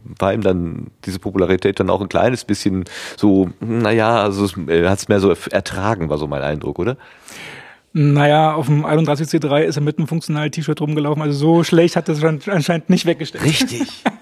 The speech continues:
Speaker 1: <laughs> Richtig, ja, genau. Ich habe ihn nämlich gesehen und gedacht, "Ach, guck mal, diesen Eindruck, den ich hatte, ja, du hast recht, da habe ich nicht mehr dran gedacht." Das stimmt.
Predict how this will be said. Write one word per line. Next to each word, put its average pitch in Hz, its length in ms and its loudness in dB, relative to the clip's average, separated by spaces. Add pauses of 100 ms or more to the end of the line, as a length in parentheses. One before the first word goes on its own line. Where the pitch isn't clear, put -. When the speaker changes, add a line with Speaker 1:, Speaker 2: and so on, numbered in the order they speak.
Speaker 1:
<laughs> - 280 -14
Richtig, 143 320 2
ja, 143 80 0
genau. 151 300 2
Ich 131 140 0
habe 143 100 2
ihn 147 40 4
nämlich 135 200 2
gesehen 127 240 2
und 120 60 2
gedacht, 110 180 2
"Ach, - 100 0
guck 180 200 -2
mal, 101 140 4
diesen 110 180 -2
Eindruck, 123 320 0
den 131 100 2
ich 117 140 0
hatte, 120 340 0
ja, 151 380 0
du 120 100 0
hast 110 220 0
recht, 101 200 0
da 95 60 -4
habe 92 140 -4
ich 95 40 -8
nicht 92 100 -4
mehr 95 80 2
dran 92 160 2
gedacht." 90 360 2
Das 113 100 0
stimmt. 151 440 -2